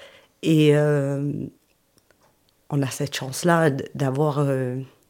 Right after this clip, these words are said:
d'être solidaires, on va dire, entre nous. Et c'est compliqué.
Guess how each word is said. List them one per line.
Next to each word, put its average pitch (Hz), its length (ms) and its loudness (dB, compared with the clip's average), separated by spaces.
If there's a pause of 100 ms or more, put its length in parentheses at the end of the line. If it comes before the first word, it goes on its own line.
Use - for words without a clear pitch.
d'être 147 320 -4
solidaires, 165 540 0
on 139 80 -4
va 135 100 -2
dire, 143 180 -6
entre 147 260 -4
nous. 156 180 -2 (1800)
Et - 40 -16
c'est - 160 -8
compliqué. 151 560 -6